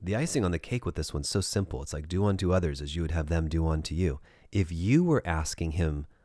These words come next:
boring questions like, "What's up? How are you?" and he literally said, "Fine,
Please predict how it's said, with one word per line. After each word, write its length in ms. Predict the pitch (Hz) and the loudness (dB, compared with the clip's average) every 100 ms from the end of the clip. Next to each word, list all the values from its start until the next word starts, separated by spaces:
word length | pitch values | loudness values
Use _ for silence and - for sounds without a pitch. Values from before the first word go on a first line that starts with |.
| _ | _
boring 460 | 73 78 87 85 80 | -4 2 4 4 2
questions 520 | - 87 - 82 76 | 0 0 0 -2 0
like, 320 | 78 73 - - - _ _ - | -2 -4 -6 -20 -20 _ _ -8
"What's 200 | 76 - | -6 2
up? 300 | 85 78 - | 2 2 -8
How 200 | - 80 | -2 2
are 180 | 82 92 | 4 4
you?" 240 | 76 69 - _ | 2 -4 -10 _
and 160 | - 87 | -4 -2
he 120 | 104 | 0
literally 540 | 92 92 110 117 104 95 | 0 2 2 2 2 0
said, 380 | - 80 73 - _ _ _ | 0 -2 -2 -10 _ _ _
"Fine, 640 | - 90 82 78 73 | -2 2 2 2 -2